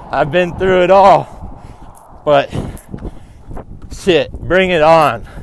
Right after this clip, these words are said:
Bring it on, baby. I'm almost there. It's getting drier out here in New Mexico.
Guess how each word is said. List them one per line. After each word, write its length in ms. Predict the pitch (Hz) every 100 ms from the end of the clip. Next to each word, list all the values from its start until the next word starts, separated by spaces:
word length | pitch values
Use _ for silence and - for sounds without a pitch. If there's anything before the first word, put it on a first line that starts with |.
| -
Bring 320 | - 196 196
it 100 | 165
on, 340 | 156 160 147
baby. 420 | 131 151 139 139 127 - - - - - -
I'm 200 | 156 165
almost 380 | 175 156 143 -
there. 360 | 160 143 139 - - - - - - -
It's 180 | 156 -
getting 400 | 180 185 170 151
drier 520 | 151 165 165 160 160
out 220 | 156 156
here 440 | 147 165 160 151 - - - - - - -
in 160 | 135 147
New 120 | 165
Mexico. 920 | 160 160 147 - 147 170 160 160 147